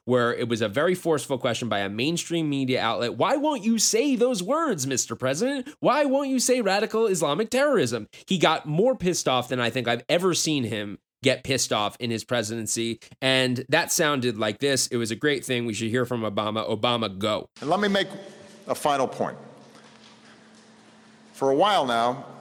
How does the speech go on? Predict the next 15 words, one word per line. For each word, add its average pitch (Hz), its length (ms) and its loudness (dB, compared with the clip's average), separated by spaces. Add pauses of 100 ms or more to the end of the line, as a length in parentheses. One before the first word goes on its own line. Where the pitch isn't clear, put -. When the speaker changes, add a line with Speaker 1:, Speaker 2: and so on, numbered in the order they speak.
(760)
Speaker 2:
the 123 60 -2
main 202 340 2
contribution 127 960 0
of 110 260 0
some 135 180 2
of 131 60 -2
my 123 140 2
friends 123 320 -2
on 113 100 2
the 120 100 2
other 117 140 0
side 117 220 2
of 110 60 0
the 110 100 2
aisle 110 360 2